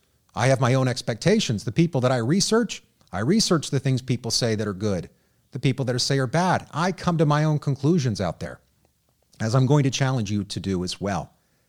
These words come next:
Again, some incredible, incredible creators, content creators will be coming onto the season. Amazing platforms, innovators, game changers, and for the seasoned crypto veterans and hodler alike, we're going to do our research together.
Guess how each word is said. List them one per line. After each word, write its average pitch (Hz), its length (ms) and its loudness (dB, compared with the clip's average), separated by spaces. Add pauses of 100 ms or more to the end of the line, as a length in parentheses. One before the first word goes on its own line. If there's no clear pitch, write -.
(140)
Again, 107 460 -2 (240)
some 135 200 0
incredible, 185 800 2
incredible 147 500 0
creators, 139 600 -2
content 147 460 -2
creators 127 500 0 (320)
will 113 80 -4
be 120 100 0
coming 123 300 0
onto 113 160 0
the 101 80 -2
season. 131 500 2 (440)
Amazing 143 600 2
platforms, 131 720 0 (380)
innovators, 175 800 4 (400)
game 156 320 4
changers, 113 680 0 (340)
and 127 140 -4
for 139 100 0
the 131 100 0
seasoned 185 440 0
crypto 147 360 0
veterans 131 580 0 (240)
and 123 200 -2
hodler 113 480 -2
alike, 110 460 -4 (500)
we're 139 220 2
going 113 220 0
to 92 60 -2
do 107 200 -2
our 98 160 0
research 82 420 -8
together. 82 420 -8